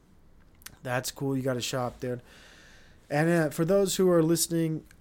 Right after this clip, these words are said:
on Spotify, iTunes, or just YouTube, if you don't know, the podcast is live,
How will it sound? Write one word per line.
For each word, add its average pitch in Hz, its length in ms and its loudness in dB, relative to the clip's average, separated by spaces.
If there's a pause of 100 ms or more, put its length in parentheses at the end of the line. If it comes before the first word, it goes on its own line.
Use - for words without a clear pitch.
(160)
on 147 140 -4
Spotify, 143 600 -2
iTunes, 139 540 -4
or 131 40 -4
just 127 360 -8
YouTube, 131 500 -4
if 139 140 -8
you 143 60 -6
don't 170 200 0
know, 160 180 2
the 156 80 -4
podcast 147 600 -2
is 131 180 -2
live, 131 480 -2